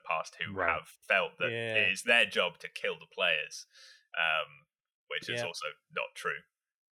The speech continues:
Speaker 1: But
Speaker 3: Yeah,
Speaker 1: that's, if
Speaker 3: totally.
Speaker 1: it's a kickback against that, I can see the massive overcorrect that this is. But I, I think they're just a power
Speaker 3: Yep.
Speaker 1: gamer, and they just, uh, like, to an extreme level. <laughs>
Speaker 2: Yep.
Speaker 3: I, I
Speaker 2: Totally.
Speaker 3: probably, I probably have once, uh,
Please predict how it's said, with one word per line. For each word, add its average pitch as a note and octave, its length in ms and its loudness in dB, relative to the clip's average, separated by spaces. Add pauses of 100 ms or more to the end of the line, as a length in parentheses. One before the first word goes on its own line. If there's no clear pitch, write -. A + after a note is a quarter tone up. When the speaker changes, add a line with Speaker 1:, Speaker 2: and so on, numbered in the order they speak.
(120)
Speaker 1:
But E2 200 4
Speaker 3:
Yeah, B2+ 140 0
Speaker 1:
that's, F#2+ 200 2
if - 60 -10
Speaker 3:
totally. A#2+ 320 2
Speaker 1:
it's D3+ 100 2
a D#3+ 60 6
kickback D3+ 520 4
against A#2 320 -2
that, G2+ 160 6
I F#2+ 80 2
can G2 140 -14
see F#2+ 260 -4 (140)
the F#2 100 -4
massive F#2+ 320 -6
overcorrect F#2 600 -4
that D#2+ 100 -18
this F2 180 -8
is. E2 260 -6 (600)
But A2 300 4 (200)
I, G#2+ 80 -2
I - 20 -4 (220)
think C3 200 -4
they're F#2+ 120 -4
just - 420 -14 (380)
a F#2 140 0
power F#2+ 300 0
Speaker 3:
Yep. F2+ 180 0
Speaker 1:
gamer, F2+ 100 -6 (160)
and F#2+ 120 -6
they F#2 160 -2
just, - 300 -10 (120)
uh, - 680 -18
like, F#2 240 -2
to F#2 360 -8
an G2 80 -4
extreme F#2+ 560 -4
level. E2 340 -4 (280)
<laughs> - 320 -2
Speaker 2:
Yep. A3+ 280 2
Speaker 3:
I, F#3 300 6 (200)
I - 160 10
Speaker 2:
Totally. A3 180 8
Speaker 3:
probably, F#3 300 2
I F#3+ 80 4
probably G3+ 320 0
have C#3 380 0
once, D#3 380 -4 (160)
uh, D#3 100 -4